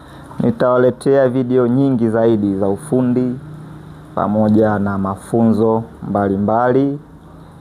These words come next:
Tutajifunza kusuka mota, kutengeneza starter, kufahamu wiring diagram au michoro ya wiring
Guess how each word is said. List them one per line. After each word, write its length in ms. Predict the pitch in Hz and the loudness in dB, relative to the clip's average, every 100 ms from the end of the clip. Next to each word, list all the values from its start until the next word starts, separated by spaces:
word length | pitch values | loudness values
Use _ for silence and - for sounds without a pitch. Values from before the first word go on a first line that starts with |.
| - - - - | -20 -20 -20 -6
Tutajifunza 760 | - 135 139 - 170 151 143 | 0 2 2 2 0 2 0
kusuka 440 | 120 - 131 - 110 | -2 -4 -4 -2 0
mota, 500 | 120 139 - 139 139 | 2 0 0 -2 -2
kutengeneza 720 | - 120 113 113 117 113 104 | -2 0 2 2 2 2 -2
starter, 640 | - - 139 - - 139 139 | -2 0 0 -2 -2 -2 -2
kufahamu 680 | - - 113 113 117 110 | -8 -6 -2 0 0 0
wiring 400 | 123 131 127 127 120 | 2 2 0 -2 0
diagram 600 | 135 131 139 139 135 139 - | 0 2 0 0 -2 -8 -4
au 220 | 117 117 | -2 0
michoro 460 | 110 - 127 127 110 | -2 -2 0 2 2
ya 100 | 104 | 2
wiring 600 | 131 139 135 139 139 | 2 2 0 -2 -6